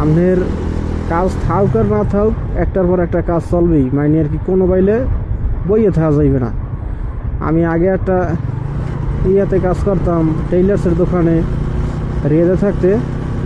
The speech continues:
ওই জায়গায় আমি আয়রন করতাম, মানে আর কি এই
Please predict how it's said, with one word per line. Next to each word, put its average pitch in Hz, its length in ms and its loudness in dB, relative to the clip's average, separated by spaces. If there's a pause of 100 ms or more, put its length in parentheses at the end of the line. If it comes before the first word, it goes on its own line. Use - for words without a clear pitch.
(140)
ওই 165 100 0
জায়গায় 170 200 2
আমি 185 160 2
আয়রন 190 280 0
করতাম, 143 340 0
মানে 147 220 2
আর 143 100 0
কি 180 100 2 (1120)
এই 143 100 2